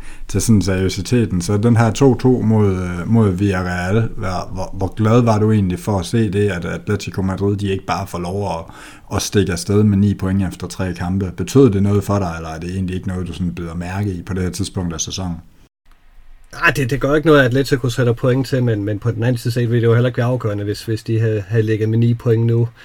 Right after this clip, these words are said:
Speaker 2: Øh, men, men, men det er da fint, at, at, øh, de møder lidt modgang også, og, og, og finder ud af, at de også har nogle ting at arbejde med. Øh, det, det er ganske fornuftigt, at, at lidt hold i,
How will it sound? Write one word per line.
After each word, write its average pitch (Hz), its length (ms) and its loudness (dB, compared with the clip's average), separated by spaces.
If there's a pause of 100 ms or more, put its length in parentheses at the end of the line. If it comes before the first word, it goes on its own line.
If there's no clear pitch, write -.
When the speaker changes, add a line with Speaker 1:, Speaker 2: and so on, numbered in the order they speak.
(440)
Speaker 2:
Øh, 92 200 -2
men, 98 200 -4
men, 104 280 -2
men 120 160 4
det 143 80 8
er 139 40 8
da 143 60 4
fint, 165 300 8
at, 123 340 2
at, 123 220 -4
øh, 120 260 2
de 139 80 4
møder 143 240 8
lidt 135 180 2
modgang 139 440 6
også, 127 340 0
og, 110 220 0 (140)
og, 117 260 0
og 120 180 -2
finder 127 240 2
ud 127 100 4
af, 127 80 2
at 123 80 0
de 127 140 2
også 127 200 0
har 127 80 2
nogle 123 200 2
ting 123 220 2
at 117 60 4
arbejde 120 420 0
med. 120 440 4
Øh, 98 60 -2 (840)
det, 117 420 2
det 143 60 2
er 135 40 0
ganske 123 340 0
fornuftigt, 120 480 2
at, 110 220 2
at 113 200 0 (100)
lidt 123 180 0
hold 123 260 4
i, 117 120 4